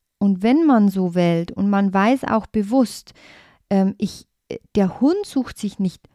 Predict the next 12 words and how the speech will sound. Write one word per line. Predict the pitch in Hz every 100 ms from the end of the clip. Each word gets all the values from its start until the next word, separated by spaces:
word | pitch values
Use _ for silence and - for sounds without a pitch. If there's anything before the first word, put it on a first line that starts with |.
| _ -
mich | 185 208 240 -
aus, | 285 359 381
natürlich | 196 185 - 247 262
muss | 214 208 202
die | -
Energie | 196 185 180 254 311
passen | - 202 180 - 180
und | 185
auch | 196 190
die | - 202
Verbindung | 196 185 214 302 233 -
passen. | 185 165 - 160